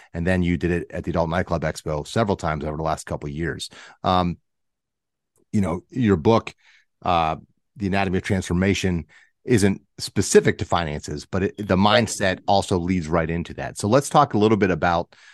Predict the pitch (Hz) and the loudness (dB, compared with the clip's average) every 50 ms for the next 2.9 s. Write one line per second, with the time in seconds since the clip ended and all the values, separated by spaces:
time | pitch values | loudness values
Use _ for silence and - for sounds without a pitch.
0 | _ _ _ _ - 85 85 82 80 80 78 73 - _ _ _ _ _ _ _ | _ _ _ _ -4 -2 0 0 0 -2 -4 -6 -8 _ _ _ _ _ _ _
1 | _ _ _ _ _ _ _ _ _ _ _ _ _ _ _ _ _ _ _ _ | _ _ _ _ _ _ _ _ _ _ _ _ _ _ _ _ _ _ _ _
2 | - _ _ _ _ _ _ _ _ _ _ _ _ _ _ _ 104 104 | -20 _ _ _ _ _ _ _ _ _ _ _ _ _ _ _ -6 -6